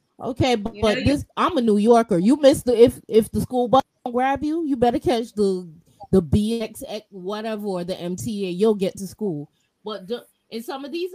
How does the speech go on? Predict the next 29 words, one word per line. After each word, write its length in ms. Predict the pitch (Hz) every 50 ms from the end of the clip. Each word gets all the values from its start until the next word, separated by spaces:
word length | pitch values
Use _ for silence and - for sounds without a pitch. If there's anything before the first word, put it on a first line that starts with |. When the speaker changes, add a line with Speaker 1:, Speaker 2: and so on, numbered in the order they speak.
| -
Speaker 1:
other 400 | - 277 285 240 277 277 269 269
states, 760 | 269 - - - - 262 233 190 180 175 - - - - - _ _ -
ain't 240 | - 254 262 180
the 60 | 240 233
school 360 | - - 262 254 247 247 233
far 320 | - 311 277 254 240 220
away? 400 | 220 214 214 226 233 226 226 226
And 120 | 214 196 185
the 40 |
school, 380 | 190 - _ - 202 202 208 - - 294
if 180 | - 208 233 254
you 80 | 277 262
miss 220 | 240 240 277 262
the 100 | - 226
school 320 | 226 - - 226 214 190 190
bus, 240 | 196 240 247 208 175
that's 260 | 208 214 240 240 -
on 240 | 226 208 202 208 214
you. 260 | 226 254 285 349 - _ _ _ _ _ _ _ _ _ _ _ -
Or 200 | 208 208 208 196
your 160 | 202 220 233
parents 420 | 233 - - 262 247 240 240 233 254
got 200 | - 247 233 220 220
to 40 |
take 240 | 233 - 277 196 220
you 80 | 233 233
to 100 | 208 226
school. 260 | - - 277 269 269
'Cause 200 | 254 208 196 -